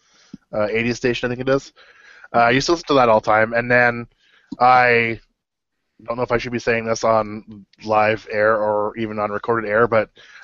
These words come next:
I somehow in Canada have been able to get a hold of Pandora, and so I was listening to some eighties Pandora. Actually, I have a few different channels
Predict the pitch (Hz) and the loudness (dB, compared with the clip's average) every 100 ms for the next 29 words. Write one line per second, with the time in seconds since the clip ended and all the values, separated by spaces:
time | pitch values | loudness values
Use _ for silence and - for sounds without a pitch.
0 | - 127 - 143 143 131 123 123 117 - | -2 0 2 2 4 4 4 0 -6 0
1 | 165 139 113 113 110 110 104 113 117 117 | 2 2 2 2 2 -2 -2 -2 0 -2
2 | - 110 110 113 107 - 113 110 107 98 | -4 -8 -2 -2 -2 -4 -4 -2 -4 -8
3 | - 113 101 101 175 131 98 143 _ _ | -4 -4 -2 2 2 4 2 -2 _ _
4 | _ _ _ - 117 113 127 117 117 113 | _ _ _ -6 -4 0 4 4 4 2
5 | 107 117 120 117 113 - 110 110 120 123 | -2 -6 -8 -8 -8 -8 -8 -4 -2 0
6 | 120 113 - - 113 110 117 120 110 104 | -2 -4 -6 0 0 2 4 4 4 4
7 | 107 _ _ _ _ _ 143 143 139 143 | 0 _ _ _ _ _ -2 2 4 4
8 | 139 120 - 139 117 110 - 110 104 98 | 4 0 0 0 0 -4 -4 -4 -4 -8
9 | 95 - | -14 -18